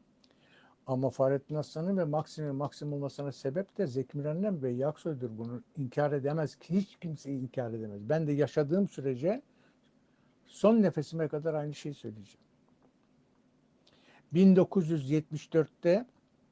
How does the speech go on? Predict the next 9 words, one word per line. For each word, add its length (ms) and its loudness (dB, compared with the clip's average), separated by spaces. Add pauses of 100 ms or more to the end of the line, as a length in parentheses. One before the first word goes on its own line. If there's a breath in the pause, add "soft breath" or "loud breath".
(880)
Bülent 440 0
Ersoy'un 680 2
Bebek 320 0
Maxim 420 -2
gazinosunda 840 -4 (560)
kendisine 600 -2
bu 80 -2
sahaya 460 0
açılmasında 1000 -2